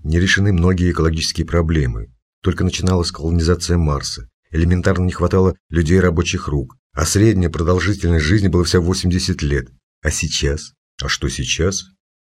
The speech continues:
«А сейчас», начиная заводиться,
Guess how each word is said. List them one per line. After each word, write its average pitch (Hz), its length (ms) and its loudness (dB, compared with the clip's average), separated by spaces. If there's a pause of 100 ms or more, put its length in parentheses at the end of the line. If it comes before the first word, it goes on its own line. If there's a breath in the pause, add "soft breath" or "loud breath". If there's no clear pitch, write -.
(120)
«А 110 160 2
сейчас», 92 880 0
начиная 85 400 2
заводиться, 78 840 -2